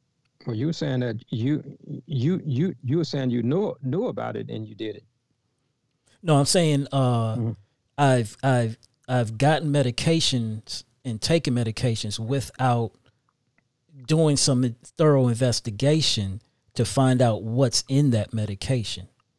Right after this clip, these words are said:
Speaker 1: So repeat your question again, 'cause I,
Speaker 2: So
Speaker 1: I was under the impression you were saying they knew it and they still took it.
Speaker 2: Well,
Speaker 1: It's a
Speaker 2: it
Speaker 1: sin. But so give me your question
Speaker 2: Okay.
Speaker 1: again.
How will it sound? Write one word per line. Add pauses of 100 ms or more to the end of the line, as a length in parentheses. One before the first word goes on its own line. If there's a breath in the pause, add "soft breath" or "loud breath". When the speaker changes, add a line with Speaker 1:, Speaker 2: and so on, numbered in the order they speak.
(200)
Speaker 1:
So (360)
repeat
your
question
again,
'cause
I,
Speaker 2:
So
Speaker 1:
I
was
under
the
impression
you
were
saying (360)
they
knew
it (160)
and
they
still
took
it. (440)
Speaker 2:
Well,
Speaker 1:
It's
a
Speaker 2:
it
Speaker 1:
sin. (100)
But
so (140)
give
me
your
question
Speaker 2:
Okay.
Speaker 1:
again.